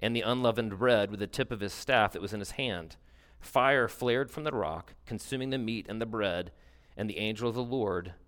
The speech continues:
disappeared." Now, this account ought to remind you of something. It ought to sound familiar.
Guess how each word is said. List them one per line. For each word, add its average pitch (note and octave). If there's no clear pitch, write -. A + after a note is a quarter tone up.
disappeared." F2+
Now, G#2+
this A2+
account A2
ought A#2+
to C#3+
remind A2+
you F#2+
of F2+
something. F#2+
It G#2+
ought B2
to A#2
sound G#2
familiar. G#2